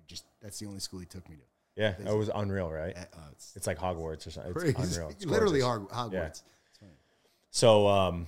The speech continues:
Speaker 2: I chose, uh, to go the D three basketball route. They paid my way for this excellent education. My battalion was at the University of Kentucky. I was playing college ball at Centre College, a small D three school in Kentucky.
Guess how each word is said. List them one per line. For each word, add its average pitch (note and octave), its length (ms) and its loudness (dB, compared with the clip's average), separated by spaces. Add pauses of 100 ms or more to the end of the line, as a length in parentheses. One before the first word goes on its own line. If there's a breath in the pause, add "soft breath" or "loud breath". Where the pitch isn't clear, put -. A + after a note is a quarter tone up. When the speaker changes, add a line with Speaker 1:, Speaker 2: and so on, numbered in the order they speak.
(140)
Speaker 2:
I G2+ 120 -2
chose, G#2 600 0 (160)
uh, F#2+ 240 2
to F#2+ 320 -2
go G2 420 -2
the F#2 100 -4
D F#2+ 220 -6
three F#2+ 200 -6
basketball F2 500 -2
route. F2 380 -2 (100)
They F#2 180 -8
paid F#2 280 -6
my F2 120 -4
way F2 220 -2
for - 140 -12
this E2 180 -10 (680)
excellent G2 360 -4
education. F#2 560 -4
My F2 120 -6
battalion F2+ 400 -6
was F2 120 -6
at E2+ 100 -6
the F2 60 -10
University F2+ 420 -6
of F2 60 -10
Kentucky. F2 420 -8
I - 20 -6
was E2 100 -8
playing F2 240 -12
college E2+ 360 -6
ball E2+ 220 -4
at E2 260 -6
Centre F2 320 -6
College, E2+ 460 -6
a - 20 -10
small F2 320 -4
D E2+ 160 -8
three E2+ 220 -10
school E2+ 300 -8
in D#2+ 60 -12
Kentucky. E2+ 520 -10